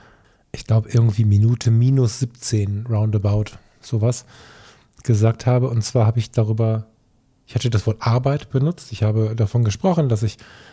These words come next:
in vielen Projekten mit Musikern zusammenarbeite. Und dann fiel mir dabei so auf, dass das Wort Arbeit oftmals negativ konnotiert ist und hab dann gefragt, wann ist Arbeit denn überhaupt Arbeit? Und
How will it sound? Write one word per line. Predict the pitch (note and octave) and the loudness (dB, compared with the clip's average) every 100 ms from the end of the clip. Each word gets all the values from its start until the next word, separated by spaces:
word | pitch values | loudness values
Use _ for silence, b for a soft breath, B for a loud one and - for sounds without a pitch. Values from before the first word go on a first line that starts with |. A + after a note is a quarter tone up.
| B | B
in | - A#2 | -4 -2
vielen | D3 C3 | 0 0
Projekten | - B2 B2+ C3 B2+ A2+ | 0 0 0 0 0 0
mit | A2 | 2
Musikern | A2 C3+ C#3 - D3 C3 | 2 2 0 0 -2 -2
zusammenarbeite. | B2+ C#3 C#3 C3+ C3+ B2+ B2+ - B2 B B B - | -4 -4 -4 -4 -2 0 -2 -2 -4 B B B -6
Und | A2+ | 0
dann | A#2 | 0
fiel | G2+ C#3+ | 0 2
mir | C#3 | 2
dabei | B2 A2+ B2 | 2 2 2
so | A2+ A#2 | 2 2
auf, | B2 C#3+ - B B B _ - | 0 0 -6 B B B _ 0
dass | A#2 G2+ | 0 0
das | - A2 B2 | -2 -2 0
Wort | B2 | 0
Arbeit | B2+ B2 B2 | 0 2 0
oftmals | B2+ - B2 G#2 | -2 -2 -2 0
negativ | A#2+ A2 A2 | 2 2 0
konnotiert | - A#2 G#2+ B2+ B2+ | 0 0 0 -2 -2
ist | G#2+ - | -4 -4
und | A2 G#2 - | -6 -6 -4
hab | - - | -2 0
dann | A2+ | 0
gefragt, | G#2 - G#2+ G#2+ | -2 -2 0 0
wann | C#3 | 0
ist | B2 | -2
Arbeit | - A#2+ B2 A#2 | -4 -2 0 0
denn | A2 | 0
überhaupt | G#2+ G2 - | 0 0 -4
Arbeit? | - C3 C#3+ G2 F#2+ G2+ | -2 -2 0 -2 -2 -4
Und | G#2 | -8